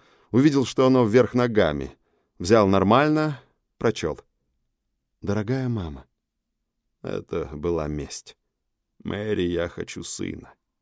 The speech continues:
Вот она и дала ему сына, чтобы потом отнять. Теперь были письма,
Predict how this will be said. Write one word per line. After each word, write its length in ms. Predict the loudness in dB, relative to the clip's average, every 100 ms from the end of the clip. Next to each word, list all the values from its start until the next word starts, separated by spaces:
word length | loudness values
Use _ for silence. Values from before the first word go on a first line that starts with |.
| _ -20 -20 _
Вот 260 | 4 6 6
она 240 | 6 6
и 60 | 8
дала 320 | 8 8 4
ему 180 | 4 0
сына, 400 | -2 -6 -8 -14 -16
чтобы 440 | -6 0 2 0 -4
потом 320 | -6 -2 0
отнять. 540 | -2 -2 -6 -6 -18 _ _ _ _ _ _
Теперь 240 | -4 0 2
были 180 | 2 0
письма, 500 | 2 0 0 -4